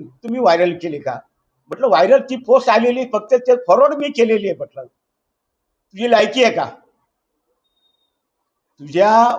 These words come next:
महार समाजाची लायकी आहे का तुझी मोदीच्या विरोधात बोलायची?" म्हटलं, "हे बघ, तुम्ही इतक्या वेळेस," म्हटलं, "पंडित नेहरू असतील, राजीव गांधी असतील, सोनिया गांधी असतील, राहुल गांधी असतील,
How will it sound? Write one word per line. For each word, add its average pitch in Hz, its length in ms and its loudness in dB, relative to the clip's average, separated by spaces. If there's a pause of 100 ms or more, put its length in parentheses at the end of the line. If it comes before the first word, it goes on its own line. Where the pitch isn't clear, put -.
महार 175 200 0
समाजाची 208 580 -2
लायकी 196 320 2
आहे 214 100 2
का 202 60 -4
तुझी 196 540 -6 (600)
मोदीच्या 185 360 -6
विरोधात 202 380 0
बोलायची?" 202 720 0 (1120)
म्हटलं, 139 200 -6
"हे 175 80 2
बघ, 208 300 2
तुम्ही 220 520 -8
इतक्या 226 300 -2
वेळेस," 240 320 4
म्हटलं, 214 300 0
"पंडित 233 440 -2
नेहरू 233 240 4
असतील, 208 420 -2 (380)
राजीव 175 300 -2
गांधी 214 300 0
असतील, 208 340 -2
सोनिया 240 380 0
गांधी 214 280 2
असतील, 208 360 -2 (320)
राहुल 190 260 0
गांधी 220 300 2
असतील, 185 460 -2